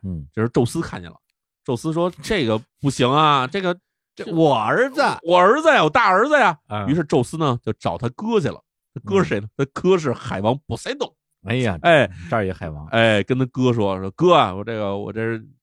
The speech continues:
Speaker 2: 把人家这女儿给睡了以后生了一儿子，
Speaker 1: 嗯。
Speaker 2: 结果他老丈人不认，呃，扔海里了，要淹死，你看怎么办呢？”他哥说：“我管你这破事儿啊。”
Speaker 1: 对呀，
Speaker 2: 啊。
Speaker 1: 我的哥我也这么说。
Speaker 2: 对啊。
Speaker 1: 不是，你，你也不是第一回了。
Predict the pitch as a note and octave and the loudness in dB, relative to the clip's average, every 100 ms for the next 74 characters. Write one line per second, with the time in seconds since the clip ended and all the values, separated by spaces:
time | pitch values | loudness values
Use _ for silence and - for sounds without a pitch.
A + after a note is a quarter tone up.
0 | _ - G2+ A2+ A#2 A2 - G#2+ G2 F#2 | _ -6 -2 0 0 -2 -6 -6 -6 -8
1 | F2 F#2 A2 - _ - F#2+ - A#2+ G2 | -6 -4 -4 -6 _ -8 -8 -4 -2 -2
2 | F#2 G2+ A#2 A#2 G#2 F#2+ A2 G2 F#2+ G2+ | -4 -6 -6 -4 -2 -2 -2 -4 -4 -4
3 | G#2 A2 A2+ - _ _ _ G2+ G#2 B2 | -4 -6 -8 -16 _ _ _ -4 2 2
4 | A2 G#2+ A#2 C#3 G#2+ A2 G#2+ G#2+ A#2 B2+ | 2 0 2 4 2 0 -6 -4 -4 -4
5 | B2 G#2 A#2 G#2+ G#2 G#2+ B2+ C3 A2 F#2 | -4 -2 0 0 0 0 0 -2 -4 -12
6 | G2 B2 G2 F2 G#2 G2 F2 _ _ _ | -12 -12 -12 -8 -8 -8 -12 _ _ _
7 | - G#2 A#2 A#2+ G#2+ G2 - B2 C#3+ D#3+ | -18 -10 -8 -6 -8 -10 -4 -4 -2 -2
8 | D#3 - B2 A#2+ G#2+ G2+ F#2+ G2+ F3+ - | -2 0 0 2 2 0 -2 -2 -4 0
9 | F3 C3+ G2 F2 C#3 C#3 C3+ C3 D3 D#3 | 2 2 0 0 2 4 2 2 2 2
10 | C#3 B2 G#2+ G2 E3 E3+ G3 G#3 F#3 E3 | 2 0 -2 -4 -4 -4 0 2 4 2
11 | E3 - F3+ D#3+ C#3+ F#3 F3+ G3 A#2+ G3 | 0 0 2 2 0 0 2 2 2 2
12 | G3 G3 G3 C3+ D#3 E3 | 2 2 2 4 4 4